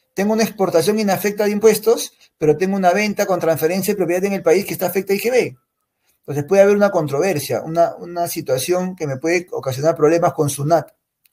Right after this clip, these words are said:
respecto a que por más que se trata de una venta a un no domiciliado y de una exportación, la quiera grabar con I G B porque la transferencia de propiedad se dio en el país. Entonces, lo recomendable es que la transferencia de propiedad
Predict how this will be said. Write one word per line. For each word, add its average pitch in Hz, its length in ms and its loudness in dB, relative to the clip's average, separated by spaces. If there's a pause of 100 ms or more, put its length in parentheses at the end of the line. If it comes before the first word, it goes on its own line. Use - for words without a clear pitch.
respecto 139 420 -2
a 131 60 0
que 139 100 -2
por 139 200 -2
más 175 160 4
que 185 80 -6
se 170 120 -4
trata 175 440 2 (320)
de 143 120 2
una 170 180 6
venta 180 360 4
a 143 180 4
un 175 140 2
no 196 100 4
domiciliado 196 840 4 (160)
y 143 120 -6
de 156 60 2
una 180 100 -2
exportación, 214 760 2 (220)
la 135 160 2
quiera 185 180 6
grabar 180 300 8
con 190 160 0
I - 20 -2
G 190 140 0
B 214 160 6
porque 175 180 -4
la 135 120 2
transferencia 147 460 -4
de 165 40 -12
propiedad 147 320 2
se 147 140 -4
dio 143 100 -2
en 147 80 -2
el 147 80 -4
país. - 460 -8 (1700)
Entonces, 143 440 -4
lo 151 140 4
recomendable 170 640 6
es 240 80 0
que 214 120 4
la 180 80 8
transferencia 180 520 2
de 196 60 0
propiedad 196 560 2